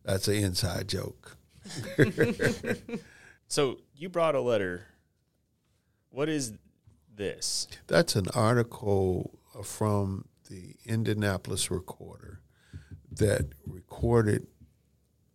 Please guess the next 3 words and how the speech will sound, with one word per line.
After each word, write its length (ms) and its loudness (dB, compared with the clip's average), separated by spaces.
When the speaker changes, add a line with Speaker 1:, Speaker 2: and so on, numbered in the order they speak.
Speaker 1:
when 800 -4
I 460 -18
was 680 -18